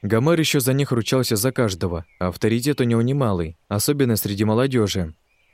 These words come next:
Та история была и в самом деле не рядовой. На западной границе за травяными землями обосновалась новая группировка, и через короткое время эти бандюки распоясились абсолютно.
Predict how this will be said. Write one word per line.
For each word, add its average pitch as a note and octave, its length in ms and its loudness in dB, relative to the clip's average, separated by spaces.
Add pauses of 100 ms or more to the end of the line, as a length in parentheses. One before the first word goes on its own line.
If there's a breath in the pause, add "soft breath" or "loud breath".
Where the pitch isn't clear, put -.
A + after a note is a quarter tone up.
Та G#2+ 120 2
история D#3+ 320 2
была A#2+ 260 2
и - 20 2
в A2+ 60 -2
самом C3+ 280 0
деле G#2 220 0
не F#2 120 0
рядовой. G2 580 0 (220)
На G2 140 2
западной A2+ 460 2
границе B2 480 0
за F2 160 -2
травяными G#2 520 2
землями F#2+ 480 0
обосновалась A#2 680 0
новая A2 260 0
группировка, G#2 720 -2 (240)
и G2+ 80 0
через A#2 260 2
короткое D3 460 2
время A#2+ 320 2
эти G2+ 160 -4
бандюки G#2 480 0
распоясились G#2+ 800 0
абсолютно. F#2 720 -2